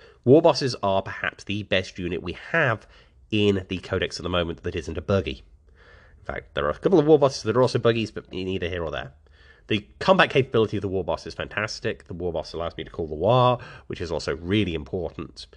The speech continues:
And having a pair of them gives me a bit of flexibility about where I position them on the table. So because of my desire to run the two bosses,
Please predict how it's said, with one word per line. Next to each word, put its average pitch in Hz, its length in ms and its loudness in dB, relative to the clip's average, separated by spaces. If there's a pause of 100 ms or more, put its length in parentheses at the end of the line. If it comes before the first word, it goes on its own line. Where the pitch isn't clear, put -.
(280)
And 123 120 4
having 139 220 8
a - 40 -2
pair 127 380 4
of 107 100 -2
them 104 160 -2
gives 120 220 -2
me 113 80 0
a 95 60 0
bit 95 120 0
of 87 80 -4
flexibility - 500 -6
about 80 200 -4
where 76 240 -4
I 73 60 -10
position 85 480 -6
them 73 100 -8
on 69 80 -6
the 73 80 -6
table. 135 360 4 (920)
So 143 100 0
because 202 180 8
of 190 60 6
my 170 100 8
desire 143 300 8
to 123 200 -2
run 127 320 2 (100)
the - 60 -16
two 120 220 -4
bosses, 113 460 0